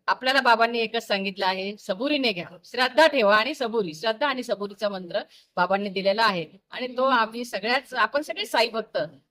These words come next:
तो अगदी व्यवस्थितरित्या पाळत असतो आणि त्यामुळे निश्चित आपली एक वेगळं नातं बाबांशी आहे. श्रद्धा सबुरी बरोबर बाबांचा संदेश आहे सबका मालिकेत. मानव सेवा ही ईश्वर सेवा, प्रत्येकाने एकमेकाला, अ,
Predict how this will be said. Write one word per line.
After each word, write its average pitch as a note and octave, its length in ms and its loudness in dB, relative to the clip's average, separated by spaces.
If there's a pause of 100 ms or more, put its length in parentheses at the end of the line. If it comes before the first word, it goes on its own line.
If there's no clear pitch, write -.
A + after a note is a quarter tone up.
तो A#3 80 -6
अगदी A3 300 0
व्यवस्थितरित्या G#3+ 800 0 (160)
पाळत A3 300 2
असतो E3 480 -4 (140)
आणि B3+ 140 -10
त्यामुळे A3+ 380 0
निश्चित A3 380 -8
आपली G3+ 280 -4
एक G3 160 -6
वेगळं G3+ 380 2 (1000)
नातं A#3 340 -2
बाबांशी G3+ 420 0
आहे. D3 280 -2 (440)
श्रद्धा G#3+ 380 2
सबुरी D#4 320 2
बरोबर D4+ 280 4
बाबांचा C4+ 440 2
संदेश C4+ 360 0
आहे C4 160 2
सबका B3 320 0
मालिकेत. F3 420 -2 (480)
मानव C4+ 300 2
सेवा D#4 240 4
ही D4+ 120 2
ईश्वर C4 300 -2
सेवा, F3+ 300 -4
प्रत्येकाने B3 720 -6
एकमेकाला, A3 760 -4 (340)
अ, F#3+ 80 -8